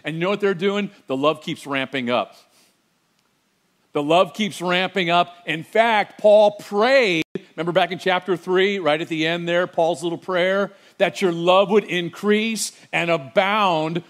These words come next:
towards one another, towards everybody. And you know what?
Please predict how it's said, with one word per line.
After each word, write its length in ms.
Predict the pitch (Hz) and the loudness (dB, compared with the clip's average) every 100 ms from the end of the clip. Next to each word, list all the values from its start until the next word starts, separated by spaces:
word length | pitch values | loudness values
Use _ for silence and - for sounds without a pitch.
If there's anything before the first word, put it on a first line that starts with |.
| _ - | _ -2
towards 400 | 190 190 190 151 | 2 2 0 -2
one 180 | 180 180 | -2 0
another, 160 | 190 185 | -2 -2
towards 320 | 196 202 - | 2 2 0
everybody. 720 | 170 240 254 185 170 123 87 - _ _ - - _ _ _ _ _ _ _ _ _ | 0 0 0 2 2 0 -6 -18 _ _ -12 -12 _ _ _ _ _ _ _ _ _
And 120 | 170 | -6
you 80 | 175 | 0
know 160 | 180 185 | 2 4
what? 340 | 196 226 - | 4 4 2